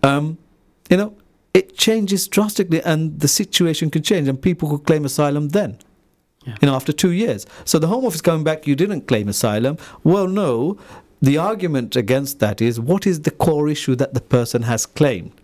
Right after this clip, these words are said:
Speaker 2: Yeah.
Speaker 1: And the core issue is, for example, it could be for religious reasons. The
Speaker 2: Yeah.
Speaker 1: changes, the circumstances have just changed. The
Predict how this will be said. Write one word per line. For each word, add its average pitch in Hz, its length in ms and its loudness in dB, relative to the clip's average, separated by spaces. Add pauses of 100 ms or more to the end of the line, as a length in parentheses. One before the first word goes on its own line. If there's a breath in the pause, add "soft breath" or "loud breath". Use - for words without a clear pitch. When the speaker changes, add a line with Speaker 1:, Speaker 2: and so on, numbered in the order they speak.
(220 loud breath)
Speaker 2:
Yeah. 117 100 -6
Speaker 1:
And 143 100 4
the 147 60 2
core 180 380 0
issue 135 260 0
is, 123 220 -2
for 127 180 2
example, 123 460 0
it - 100 -4
could 127 180 2
be 117 80 2
for 127 220 0
religious 214 540 -2
reasons. 101 420 -2 (240 loud breath)
The 143 80 6
Speaker 2:
Yeah. 131 80 0
Speaker 1:
changes, 190 540 0
the 127 100 4
circumstances 131 600 0
have 101 120 -4
just - 240 -10
changed. 123 300 0 (340 loud breath)
The 127 160 4